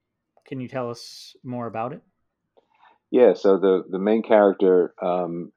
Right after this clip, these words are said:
Speaker 2: and, and it, you know, like any novel, it's in flux, and the story, the characters end up leading the story, but basically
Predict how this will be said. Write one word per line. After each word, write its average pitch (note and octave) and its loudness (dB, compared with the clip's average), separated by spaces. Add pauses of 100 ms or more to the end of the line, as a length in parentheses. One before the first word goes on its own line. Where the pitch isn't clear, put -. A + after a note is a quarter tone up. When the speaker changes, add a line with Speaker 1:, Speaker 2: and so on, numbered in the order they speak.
Speaker 2:
and, F#2 -8
and F#2 -6
it, F2+ -6 (800)
you G#2 -10
know, E2+ -6
like E2+ -6
any F2+ -2
novel, E2+ -2
it's D#2 -10
in D#2+ -10
flux, E2+ -2
and D#2 -10 (440)
the F2+ -4
story, F2 0 (380)
the - -12
characters F2+ -4
end F2 -4
up D#2+ -8
leading F2+ -4
the F2 -8
story, A2 4
but F#2 -2
basically G2 0